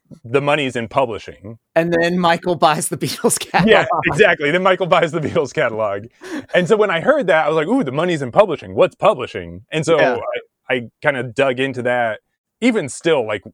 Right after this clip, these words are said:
Speaker 1: what is a publisher? What do they do? Is still a <laughs> bit of a, a
Speaker 2: <laughs>
Speaker 1: question mark after, I mean, sometimes they do a lot, sometimes they don't, but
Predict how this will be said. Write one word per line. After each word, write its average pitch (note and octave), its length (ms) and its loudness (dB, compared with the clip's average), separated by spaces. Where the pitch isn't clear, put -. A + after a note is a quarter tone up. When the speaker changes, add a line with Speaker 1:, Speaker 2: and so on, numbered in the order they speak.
Speaker 1:
what C#3 260 0
is C3+ 180 -2
a A#2 60 -4
publisher? B2 520 -2
What A#2+ 200 -2
do B2 100 -6
they G#2+ 160 -4
do? G#2+ 480 -4
Is A#2 200 -4
still C3+ 260 -2
a B2+ 40 -4
<laughs> - 20 -8
bit A2+ 160 -6
of E3 180 2
a, A#2 180 -2
a D3+ 100 2
Speaker 2:
<laughs> F3+ 40 0
Speaker 1:
question E3 400 2
mark C3 220 0
after, C3 460 -2
I G#3 80 6
mean, G#3+ 120 0
sometimes C4+ 420 2
they F#3+ 120 4
do E3+ 180 2
a - 20 2
lot, E3 360 2
sometimes D#3+ 440 -2
they D3+ 160 0
don't, D3 460 0
but D3 180 2